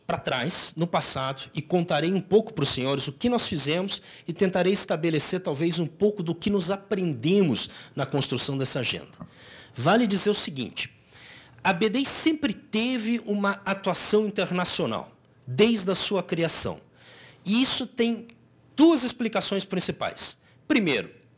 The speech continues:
que nós não podemos pensar no Brasil hoje numa política industrial sem pensar em inserção internacional. E aí eu vou dar um exemplo específico de uma ação que decorre ainda da Política Industrial, Tecnológica e de Comércio Exterior de dois mil e quatro,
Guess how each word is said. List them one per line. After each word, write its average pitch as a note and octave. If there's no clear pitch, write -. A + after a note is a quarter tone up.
que A3
nós F3+
não C4+
podemos G3
pensar D3+
no C3+
Brasil B2
hoje C3+
numa B2+
política A#2
industrial G2+
sem A#3
pensar D3
em C3+
inserção A2+
internacional. G2
E B2+
aí C#3
eu E3
vou D#3
dar D#3+
um C#4
exemplo A#3
específico -
de F3
uma F#3+
ação F3
que G#3
decorre D#3+
ainda B3+
da C3+
Política D3+
Industrial, D#3
Tecnológica C#3+
e -
de -
Comércio C3+
Exterior B2+
de C3+
dois B2+
mil C3
e B2+
quatro, -